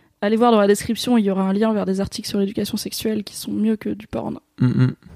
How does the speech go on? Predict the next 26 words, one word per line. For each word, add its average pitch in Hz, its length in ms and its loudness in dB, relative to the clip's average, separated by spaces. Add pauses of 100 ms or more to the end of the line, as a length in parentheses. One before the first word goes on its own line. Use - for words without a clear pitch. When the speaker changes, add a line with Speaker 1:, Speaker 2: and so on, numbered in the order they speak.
(120)
Speaker 1:
C'est - 160 -8
sympa 247 260 2
le 196 80 4
porn, 170 260 0
mais 160 140 -6
c'est 190 200 -12
juste 190 220 -12
pas, - 380 -8 (240)
pas 175 100 2
fait 208 160 -2
pour 196 220 -6
apprendre - 240 -4
des 180 80 -8
choses, 185 300 -10
euh, - 40 -12 (120)
Speaker 2:
Nope. 139 220 0 (160)
Speaker 1:
de 196 180 4
la 247 180 6
vraie 220 200 6
vie. 190 400 -8
Speaker 2:
Oui. - 180 -6 (1160)
Speaker 1:
Et 220 80 6
donc 220 120 0
ma 233 120 6
dernière 202 280 4
question, - 320 -10